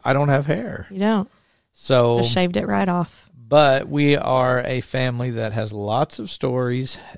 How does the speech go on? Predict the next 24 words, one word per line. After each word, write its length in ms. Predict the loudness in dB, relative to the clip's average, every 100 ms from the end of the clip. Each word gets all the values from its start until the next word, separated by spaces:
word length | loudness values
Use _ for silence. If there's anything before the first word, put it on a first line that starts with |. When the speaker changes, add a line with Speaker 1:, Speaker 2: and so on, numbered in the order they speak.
| -8
Speaker 1:
and 460 | -6 -4 -6 -10 -14
they 400 | -18 -12 -4 -4
are 100 | -4
quite 320 | -4 -4 -4
funny, 320 | -6 -8 -6
so 320 | -10 -10 -8 -8
I 40 |
think 220 | -8 -10
you'll 120 | -8 -8
enjoy 260 | -6 -4
those. 440 | -2 0 0 -4 -12 -20 _ _ _ _
Some 180 | -12 2
more 160 | 4 6
serious 560 | 4 6 6 6 4
episodes 540 | 0 0 2 2 4 0
that 120 | -2
we'll 140 | -2
talk 280 | 0 0 0
about, 440 | 0 2 2 2 -4 -16 -16 -8
uh, 220 | -6 -4
making 400 | -2 -2 -2 -4
it 100 | -4
through 160 | -2 -2
miscarriage. 720 | -2 -4 -4 -4 -4 -8